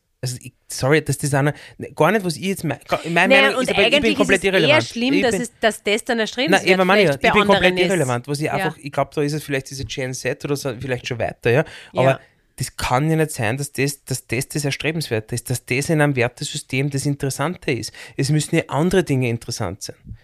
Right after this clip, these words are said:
Speaker 1: Also
Speaker 2: Ja.
Speaker 1: ich glaub, vielleicht ändert sich das eh, oder bin ich,
Speaker 2: Das weiß ich gar
Speaker 1: wa-,
Speaker 2: nicht,
Speaker 1: weiß
Speaker 2: aber
Speaker 1: ich nicht,
Speaker 2: ja,
Speaker 1: ja.
Speaker 2: absolut.
Speaker 1: Aber das kann's, finde ich, das ist ein absurder,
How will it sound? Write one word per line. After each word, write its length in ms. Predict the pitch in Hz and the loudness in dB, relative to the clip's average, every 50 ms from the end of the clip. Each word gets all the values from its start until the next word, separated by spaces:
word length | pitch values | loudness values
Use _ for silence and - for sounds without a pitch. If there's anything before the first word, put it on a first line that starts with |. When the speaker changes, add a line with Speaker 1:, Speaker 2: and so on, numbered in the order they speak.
| - - - - _ - _ | -20 -20 -20 -20 _ -6 _
Speaker 1:
Also 120 | 147 160 175 | 4 4 4
Speaker 2:
Ja. 80 | 156 | 4
Speaker 1:
ich 80 | - 160 | 2 2
glaub, 160 | - 185 180 | 2 2 2
vielleicht 260 | - 208 208 - - | 4 2 0 0 0
ändert 240 | 117 143 170 196 196 | -4 -4 -4 -4 -4
sich 140 | - 202 175 | -4 -6 -6
das 120 | 170 151 - | -6 -2 -2
eh, 160 | 165 175 185 | 0 2 2
oder 160 | 180 170 160 147 | 2 0 0 -2
bin 580 | - - 127 123 123 80 117 139 - 151 151 | -4 -8 -12 -12 -10 -12 -14 -8 -6 -2 0
ich, 160 | 147 147 147 | 0 0 0
Speaker 2:
Das 80 | 113 185 | 0 -2
weiß 100 | 180 - | -4 -4
ich 100 | - 117 | -6 -4
gar 80 | 143 180 | -2 2
Speaker 1:
wa-, 80 | 127 139 | 2 2
Speaker 2:
nicht, 60 | 156 | 2
Speaker 1:
weiß 80 | 185 143 | 4 2
Speaker 2:
aber 140 | 151 - - | 4 4 4
Speaker 1:
ich 40 | - | 4
nicht, 60 | 127 | 4
Speaker 2:
ja, 160 | 123 - - 143 | 4 4 4 2
Speaker 1:
ja. 40 | 151 | 0
Speaker 2:
absolut. 360 | - - - - 233 233 233 | -2 -4 -8 -8 -6 -2 2
Speaker 1:
Aber 120 | 135 139 143 | 4 4 2
das 160 | 139 139 - - _ _ _ | 2 -2 -8 -10 _ _ _
kann's, 480 | - - - - 117 123 147 165 - - | -10 -10 -6 -4 -4 -4 -4 -4 -6 -8
finde 340 | - - 139 143 151 147 | -4 -2 -2 0 0 -2
ich, 140 | - 143 170 | -4 -6 -4
das 180 | 165 160 139 - | -2 -4 -4 -4
ist 340 | - 123 156 156 - - - | -6 -8 -8 -8 -8 -8 -4
ein 220 | - 131 135 - | -2 -2 -2 -2
absurder, 800 | - - - - - - 135 127 135 139 143 139 156 170 202 | -4 -8 -8 -8 -6 -2 0 2 2 2 2 4 2 2 2